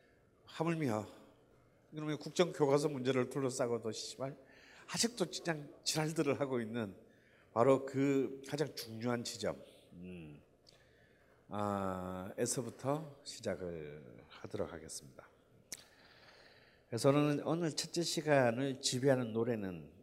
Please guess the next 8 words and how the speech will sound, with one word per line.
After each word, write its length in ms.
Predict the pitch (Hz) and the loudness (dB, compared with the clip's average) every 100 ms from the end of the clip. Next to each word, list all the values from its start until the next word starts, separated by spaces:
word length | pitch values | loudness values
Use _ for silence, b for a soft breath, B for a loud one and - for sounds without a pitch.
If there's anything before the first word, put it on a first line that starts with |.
| - - | -20 -10
어떤 380 | 110 117 107 104 | -8 -4 -4 -6
키워드는 580 | - 185 143 123 104 92 | -2 0 2 2 0 -4
세 200 | - 110 | -2 -2
개의 300 | 135 139 135 | 0 0 2
노래입니다. 840 | 110 123 120 87 73 76 92 80 - _ _ b b b b b b b b _ | 2 4 4 0 -6 -6 -6 -6 -10 _ _ b b b b b b b b _
하나는 420 | - 127 127 113 | -4 -2 -2 -6
동학의 1300 | - 117 143 131 123 104 98 92 90 90 87 - 113 | -8 -6 -4 0 2 4 2 0 -2 -4 -4 -2 -2
노래고요. 800 | 101 95 85 78 80 78 98 131 | 2 2 2 0 -6 -4 -6 -10